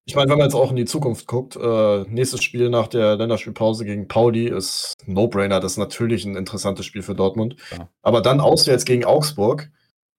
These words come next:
Speaker 1: Ich sag dir ganz ehrlich, nach dem, was ich jetzt bei Augsburg-Gladbach auch gesehen hab,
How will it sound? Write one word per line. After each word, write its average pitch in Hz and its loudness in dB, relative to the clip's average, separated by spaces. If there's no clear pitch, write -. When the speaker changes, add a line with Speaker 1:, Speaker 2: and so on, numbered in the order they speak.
Speaker 1:
Ich - -8
sag 117 -2
dir 127 -4
ganz 117 2
ehrlich, 123 2
nach 104 2
dem, 127 0
was 120 2
ich 113 -4
jetzt 117 0
bei 101 2
Augsburg-Gladbach 135 0
auch 95 -2
gesehen 98 -4
hab, 113 -2